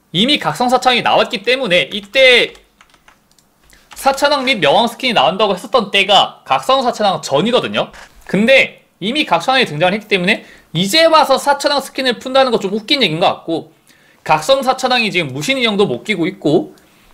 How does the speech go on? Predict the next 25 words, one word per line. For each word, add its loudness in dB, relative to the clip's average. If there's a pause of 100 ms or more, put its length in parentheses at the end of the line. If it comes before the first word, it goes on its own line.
(160)
그리고 2
각성 0
사천왕이 0
낄 -4
수 -6
있는 -2
신규 -2
뭐 2
상위, 0
이제 -4 (200)
상위 -4
무신 -6
인형 -8 (120)
이런 -2
것도 -2
없기 -4
때문에 -2 (2000)
아마 -2
그런 -4
게 2
나올 2
수도 -12
있을 -10
것 -4
같다. -10